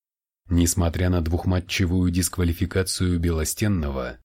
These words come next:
остальная часть турнира была пройдена без особых потерь. Великобритания была разгромлена, плюс сорок. Испания, можно сказать, унижена, плюс сорок семь.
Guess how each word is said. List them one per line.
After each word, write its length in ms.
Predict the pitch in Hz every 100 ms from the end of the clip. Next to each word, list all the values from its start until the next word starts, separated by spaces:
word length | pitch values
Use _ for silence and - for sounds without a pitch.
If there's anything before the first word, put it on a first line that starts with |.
| _ _ _ _ _
остальная 680 | - 92 - 113 127 139 127
часть 300 | 123 123 117
турнира 440 | 120 113 127 123
была 260 | 110 113 110
пройдена 480 | - 120 110 107 107
без 220 | 98 92
особых 480 | 92 - 87 85 -
потерь. 480 | 78 - 76 - - _ _ _ _ _ _
Великобритания 1120 | - 82 90 87 - 85 90 82 87 87 90 90
была 320 | 87 95 95
разгромлена, 880 | 98 98 104 117 95 82 78 69 67 _ _
плюс 260 | 131 117 -
сорок. 560 | - 80 73 71 - _ _ _
Испания, 720 | 95 87 - 98 92 101 98
можно 320 | 98 101 98
сказать, 500 | 95 - 107 104 104 -
унижена, 760 | 117 123 117 85 73 69 64 - _ _
плюс 260 | - 127 95
сорок 360 | - 87 80 -
семь. 380 | - 73 69